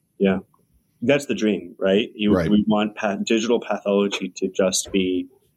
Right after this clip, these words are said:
Speaker 1: pathology. No one
Speaker 2: Right.
Speaker 1: thinks about digital radiology anymore.
Speaker 2: Mm-hmm.
Speaker 1: Um,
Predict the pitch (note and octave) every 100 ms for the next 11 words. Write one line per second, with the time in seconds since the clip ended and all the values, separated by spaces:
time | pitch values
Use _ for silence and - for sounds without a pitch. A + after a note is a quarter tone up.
0 | _ G2 F#2 F#2 F#2+ F#2 - - - G#2+
1 | A2 F#2+ G#2 - F#2+ F#2 - G#2 F#2+ F#2+
2 | F#2 F#2 F#2+ F#2 F#2 F#2 G#2 - - _
3 | _ - F#3+ F#2 F#2 F#3 - _ _ _
4 | G2+ F#2+ F#2+